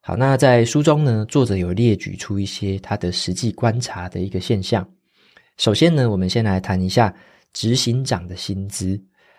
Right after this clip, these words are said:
好像是他在投资了很多的新创事业之后，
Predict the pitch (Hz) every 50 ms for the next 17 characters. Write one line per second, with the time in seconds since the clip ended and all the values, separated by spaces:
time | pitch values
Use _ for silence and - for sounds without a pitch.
0 | _ _ - 87 90 - 156 160 151 156 147 143 135 139 - 143 135 131 151 135
1 | 123 123 - - 104 107 - - 127 127 117 101 95 - - 101 87 95 92 -
2 | 110 113 110 104 98 - - 107 110 - 113 104 95 - - 113 107 104 101 101
3 | 92 - 95 92 104 101 87 87